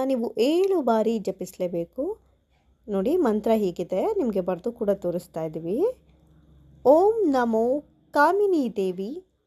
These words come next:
ಪಾರ್ವತಿ ವಶಂ ಕುರುಂ ಕುರುಂ ಸ್ವಾಹ." ನೋಡಿ ವೀಕ್ಷಕರೇ, ಈ ರೀತಿಯಾಗಿ ನಾನು ಪಾರ್ವತಿ ಅನ್ನೋ ಹೆಸರು ತೆಗೆದುಕೊಂಡಿದ್ದೀನಿ. ನೀವು ಯಾರನ್ನ ವಶ ಮಾಡ್ಕೋಬೇಕು ಅವ್ರ ಹೆಸರನ್ನ ನೀವು ಬರ್ದುಕೊಳ್ಳಿ. ಇದನ್ನ ಏಳು ಬಾರಿ ಜಪಿಸಿ, ಜಪಿಸಿದ ನಂತರ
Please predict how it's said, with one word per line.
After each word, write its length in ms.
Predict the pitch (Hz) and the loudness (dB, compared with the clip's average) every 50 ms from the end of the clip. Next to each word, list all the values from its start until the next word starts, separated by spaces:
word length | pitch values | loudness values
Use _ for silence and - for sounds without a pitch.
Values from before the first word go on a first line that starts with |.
| _ _ _ - | _ _ _ 2
ಪಾರ್ವತಿ 640 | 302 320 370 415 415 381 349 294 - - 233 214 190 | 4 4 6 4 2 2 0 -2 -2 -4 -6 -6 -4
ವಶಂ 580 | 165 170 214 240 262 - - 277 294 381 453 - _ _ _ _ _ _ _ | -2 0 0 0 0 0 -2 -4 -4 -4 -6 -12 _ _ _ _ _ _ _
ಕುರುಂ 460 | - 392 427 403 381 330 294 254 226 | 4 6 6 6 6 4 0 -4 -8
ಕುರುಂ 520 | - - - 330 359 349 311 254 214 196 | -8 -6 -2 -2 0 0 0 0 -2 -4
ಸ್ವಾಹ." 540 | - - - - - 381 403 392 339 - - 190 180 - - - _ _ _ _ _ _ _ _ _ _ _ _ - | -6 -10 -10 -6 -2 -2 -2 -2 -4 -6 -10 -10 -10 -10 -12 -16 _ _ _ _ _ _ _ _ _ _ _ _ -10
ನೋಡಿ 160 | 202 180 175 | -8 -6 -6
ವೀಕ್ಷಕರೇ, 720 | 165 165 170 - - - 180 - - 190 254 359 415 403 _ _ _ _ _ _ _ _ - - | -4 -6 -6 -8 -10 -12 -6 -2 -2 0 0 0 -2 -6 _ _ _ _ _ _ _ _ -8 -4
ಈ 80 | 214 | -2
ರೀತಿಯಾಗಿ 420 | 185 202 196 202 196 175 175 196 247 | -2 -2 -2 0 0 0 0 0 -2
ನಾನು 160 | 311 277 233 | -4 -4 -4
ಪಾರ್ವತಿ 520 | - 214 202 214 285 339 - 381 392 349 | -2 0 0 0 0 0 -2 -4 -2 0
ಅನ್ನೋ 140 | 339 294 254 | 0 0 0
ಹೆಸರು 260 | 233 214 202 - 202 | 0 -2 -4 -6 -10
ತೆಗೆದುಕೊಂಡಿದ್ದೀನಿ. 600 | - 190 180 175 - - 180 180 175 165 185 277 349 | -8 -6 -6 -6 -8 -10 -8 -8 -6 -6 -4 -2 -2
ನೀವು 220 | 392 381 349 302 | 0 0 0 0
ಯಾರನ್ನ 400 | 285 339 349 392 427 427 381 381 | 0 0 0 0 0 0 0 -2
ವಶ 240 | 339 269 226 233 - 226 | -2 -2 -2 -2 -4 -6
ಮಾಡ್ಕೋಬೇಕು 500 | 202 190 175 175 - 175 170 170 - 269 | -4 -6 -6 -6 -8 -8 -8 -6 -4 -2
ಅವ್ರ 120 | 233 196 | -2 -2
ಹೆಸರನ್ನ 380 | 175 180 170 - 170 170 170 165 | -2 -4 -8 -8 -10 -10 -8 -8
ನೀವು 180 | 165 165 165 160 | -6 -8 -8 -8
ಬರ್ದುಕೊಳ್ಳಿ. 460 | - 165 156 - _ - 170 208 247 | -8 -10 -10 -10 _ -8 -4 -4 -2
ಇದನ್ನ 200 | 226 226 190 202 190 - - | -2 0 0 -2 -2 -2 0
ಏಳು 320 | 208 214 233 285 311 320 | 0 0 0 0 -2 -4
ಬಾರಿ 280 | 277 - 214 202 185 180 | -2 -2 -2 -2 -2 -4
ಜಪಿಸಿ, 540 | 170 - 180 170 - 180 - - 214 269 294 | -6 -8 -10 -10 -12 -16 -12 -8 -6 -6 -4
ಜಪಿಸಿದ 460 | - - - - 190 - - 170 - 175 | -4 -4 -4 -6 -6 -10 -8 -8 -6 -6
ನಂತರ 500 | 170 165 170 220 294 320 - 349 320 | -6 -4 -4 -4 -6 -6 -8 -8 -6